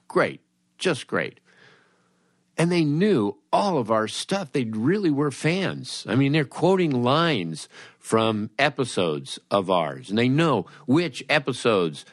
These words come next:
of Cheers and mash and Frasier that we wrote. They're asking us questions about them, and, uh, they really were fans. So, hey, that was,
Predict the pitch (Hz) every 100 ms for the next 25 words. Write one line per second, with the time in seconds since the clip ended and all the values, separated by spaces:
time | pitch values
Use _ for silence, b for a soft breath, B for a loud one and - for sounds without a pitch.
0 | B 101 98 - - 147 135 95 80 92
1 | 87 104 139 113 85 - 87 80 127 131
2 | 127 101 85 76 76 92 - 92 90 147
3 | 127 107 B B - 120 151 131 131 107
4 | 80 - - 175 - 165 143 120 113 117
5 | 117 - 117 113 110 87 80 B B B
6 | B - - 110 110 131 123 113 131 208
7 | 139 120 104 113 113 107 - - - 180
8 | 101 71 65 - - _ - 110 101 98
9 | 101 _ _ _ _ - - 139 127 82
10 | 120 82 -